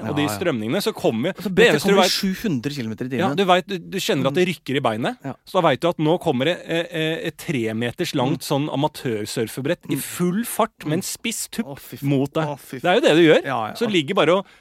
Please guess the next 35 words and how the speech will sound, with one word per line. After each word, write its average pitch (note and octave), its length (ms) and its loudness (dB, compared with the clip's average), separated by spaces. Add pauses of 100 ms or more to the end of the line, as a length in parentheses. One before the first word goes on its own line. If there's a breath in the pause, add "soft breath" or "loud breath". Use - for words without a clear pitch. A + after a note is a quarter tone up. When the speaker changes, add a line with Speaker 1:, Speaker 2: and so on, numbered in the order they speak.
Speaker 1:
og F#3 460 0
prøver. F#3 480 0
Det E3 100 -2
er G3+ 80 0
det G3+ 140 -4
eneste F3+ 480 0
opplevelsen B2+ 460 -4
med D#3 100 0
surfing, F3+ 360 -2
er C#3+ 60 4
at - 80 0
jeg E3 100 2
ligger C3+ 320 2
under B2 140 0
vann E3 280 2 (360 soft breath)
og D#3 120 -4
har D#3 220 4
angst C#3+ 360 -2
på F3 100 0
hvor A#2+ 280 0
det C3+ 300 0
treffer - 360 -8
meg. A3+ 140 -4 (100)
Speaker 2:
Ja. A#2+ 100 -8 (720)
Speaker 1:
Det F#3+ 80 -2
er A3 60 2
det A3 100 0
eneste C3+ 220 0 (100)
jeg E3 40 2 (160)
gjør. - 120 -16
Speaker 2:
Absolutt. - 380 -16 (400)
Speaker 1:
Det - 40 -16
er D3+ 100 -14 (140)
helt F3 160 -6
jævlig. C#3 360 -8